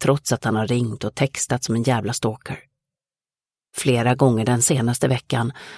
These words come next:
har han varit på väg hem till henne för att förklara varför han låtit allt gå åt helvete, men hejdat sig,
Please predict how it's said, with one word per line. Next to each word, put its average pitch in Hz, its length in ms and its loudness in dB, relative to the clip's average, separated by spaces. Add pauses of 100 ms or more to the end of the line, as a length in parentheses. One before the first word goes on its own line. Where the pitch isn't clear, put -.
(100)
har 165 100 2
han 147 100 6
varit 120 200 4
på 131 100 2
väg 117 220 2
hem 127 240 2
till 110 220 0
henne 107 200 0
för 120 120 -2
att - 100 -6
förklara 120 460 0
varför 113 260 0
han 123 100 2
låtit 127 360 -4
allt 123 280 -4
gå 107 120 0
åt 101 160 -4
helvete, 117 640 -4 (680)
men 160 200 4
hejdat 123 420 -2
sig, - 260 -6